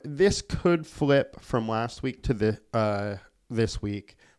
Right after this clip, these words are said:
but Swam had a higher snap share and target share than Austin Hooper did last year.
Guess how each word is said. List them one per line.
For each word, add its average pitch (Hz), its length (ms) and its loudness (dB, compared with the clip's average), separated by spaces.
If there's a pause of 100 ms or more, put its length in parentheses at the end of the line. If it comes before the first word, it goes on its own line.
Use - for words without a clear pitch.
(180)
but 151 340 4
Swam 196 400 -4
had 165 160 0
a 139 60 2
higher 143 400 -2
snap 131 420 -4
share 127 340 -6
and 131 300 -6
target 127 400 -2
share 107 300 -8
than 104 380 -10 (300)
Austin 110 360 -4
Hooper 110 320 -2
did 82 160 -12
last 76 360 -12
year. 78 220 -16